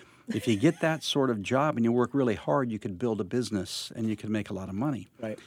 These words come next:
Speaker 1: And so her dad was a police officer,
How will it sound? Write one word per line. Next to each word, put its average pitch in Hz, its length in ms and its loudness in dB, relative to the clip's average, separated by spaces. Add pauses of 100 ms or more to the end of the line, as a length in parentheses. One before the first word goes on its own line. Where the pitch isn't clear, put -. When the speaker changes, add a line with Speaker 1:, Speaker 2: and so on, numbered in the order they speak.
(340)
Speaker 1:
And 117 260 2
so 113 340 4
her 160 180 2
dad 117 520 4
was 98 180 -2
a 101 40 -4
police - 300 -2
officer, - 440 -6